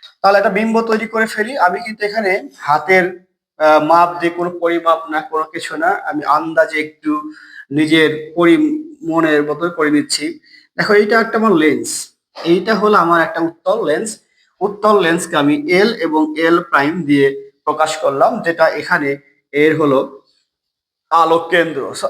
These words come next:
আলোক কেন্দ্র থেকে আমি একটা প্রধান ফোকাস নিব, ধরো এইটাকে নিলাম প্রধান ফোকাস, এবং এখান থেকে দ্বিগুণ দূরত্ব যেটা, এইটাকে আমরা টু এফ ওয়ান দিয়ে প্রকাশ করলাম। So, লেন্সের ক্ষেত্রে দুইটা প্রধান ফোকাস আছে,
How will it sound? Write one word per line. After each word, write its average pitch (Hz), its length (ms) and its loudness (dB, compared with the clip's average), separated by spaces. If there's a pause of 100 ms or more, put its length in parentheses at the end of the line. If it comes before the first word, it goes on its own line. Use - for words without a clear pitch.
(120)
আলোক 226 320 2 (120)
কেন্দ্র 240 320 -8 (180)
থেকে 208 240 -8
আমি 190 260 -2
একটা 185 240 -4
প্রধান 175 360 0 (100)
ফোকাস 175 300 -2 (100)
নিব, 156 160 0 (180)
ধরো 156 280 2 (160)
এইটাকে 160 400 -6
নিলাম 151 280 -2 (120)
প্রধান 151 260 -2
ফোকাস, 165 400 -2 (140)
এবং 156 220 0
এখান 185 240 -2
থেকে 196 180 -2
দ্বিগুণ 202 440 0
দূরত্ব 151 400 0
যেটা, 143 260 0 (920)
এইটাকে 156 480 2 (520)
আমরা 147 280 0
টু 190 140 2 (220)
এফ 160 280 2
ওয়ান 147 240 2
দিয়ে 143 220 -2
প্রকাশ 127 280 -10
করলাম। - 360 -20 (420)
So, - 180 0
লেন্সের 226 380 2
ক্ষেত্রে 226 260 -6
দুইটা 208 220 -6
প্রধান 208 260 -6
ফোকাস 208 360 -10
আছে, 208 180 -6